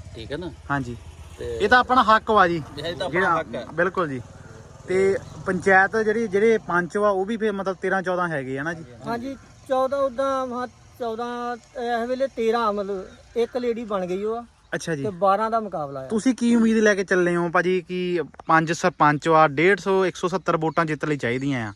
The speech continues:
Speaker 3: ਹਾਂਜੀ।
Speaker 2: ਪੈ ਜਾਣਗੀਆਂ ਵੋਟਾਂ ਇੰਨੀਆਂ ਕੁ?
Speaker 3: ਦੇਖੋ
Speaker 2: ਲੋਕਾਂ ਦਾ
Speaker 3: ਮੈਂ
Speaker 2: ਹੈ ਰੁਝਾਨ?
Speaker 3: ਦੇਖੋ ਜੀ, ਐਤਕੀ ਰੁਝਾਨ ਤੇ ਹੈਗਾ ਆ।
Speaker 2: ਅੱਛਾ ਜੀ।
Speaker 3: ਬਿਲਕੁਲ ਹੈਗਾ, ਕਿਉਂਕਿ ਮੈਂ ਪਿਛਲੀ ਵਾਰੀ ਇਲੈਕਸ਼ਨ ਲੜਿਆ ਸੀਗਾ ਤੇ ਮੈਂ ਵੀ ਪੰਜ ਸੱਤ ਵੋਟਾਂ ਤੋਂ ਹਾਰਿਆ ਸੀਗਾ।
Speaker 2: ਅੱਛਾ ਜੀ।
Speaker 3: ਹਾਂਜੀ।
Speaker 2: ਸਰਪੰਚ ਲਈ,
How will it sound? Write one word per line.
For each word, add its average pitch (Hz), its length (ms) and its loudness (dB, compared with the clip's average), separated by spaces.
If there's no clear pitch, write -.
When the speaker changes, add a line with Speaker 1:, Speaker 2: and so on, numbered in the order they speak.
Speaker 3:
ਹਾਂਜੀ। 175 200 -6
Speaker 2:
ਪੈ 165 140 4
ਜਾਣਗੀਆਂ 208 340 4
ਵੋਟਾਂ 170 280 2
ਇੰਨੀਆਂ 151 320 0
ਕੁ? 127 80 -12
Speaker 3:
ਦੇਖੋ - 420 -4
Speaker 2:
ਲੋਕਾਂ 185 240 6
ਦਾ 190 80 6
Speaker 3:
ਮੈਂ 180 40 6
Speaker 2:
ਹੈ 175 220 6
ਰੁਝਾਨ? 185 420 2
Speaker 3:
ਦੇਖੋ 214 340 -10
ਜੀ, 262 140 -8
ਐਤਕੀ 226 720 -4
ਰੁਝਾਨ 202 380 -2
ਤੇ 202 120 -4
ਹੈਗਾ 147 380 -4
ਆ। 139 40 -18
Speaker 2:
ਅੱਛਾ 160 220 0
ਜੀ। 113 160 -8
Speaker 3:
ਬਿਲਕੁਲ 220 540 -4
ਹੈਗਾ, 185 280 -2
ਕਿਉਂਕਿ 196 320 -10
ਮੈਂ 190 380 -6
ਪਿਛਲੀ 180 320 -12
ਵਾਰੀ 180 160 -6
ਇਲੈਕਸ਼ਨ 170 380 -10
ਲੜਿਆ 143 260 -8
ਸੀਗਾ 175 280 -12
ਤੇ 180 240 -6
ਮੈਂ 175 400 -8
ਵੀ 175 400 -10
ਪੰਜ 170 180 -8
ਸੱਤ 170 180 -10
ਵੋਟਾਂ 156 280 -14
ਤੋਂ 160 100 -10
ਹਾਰਿਆ 127 240 -12
ਸੀਗਾ। 123 260 -18
Speaker 2:
ਅੱਛਾ 151 200 -2
ਜੀ। 113 220 -6
Speaker 3:
ਹਾਂਜੀ। 131 220 -16
Speaker 2:
ਸਰਪੰਚ 160 500 2
ਲਈ, 190 140 2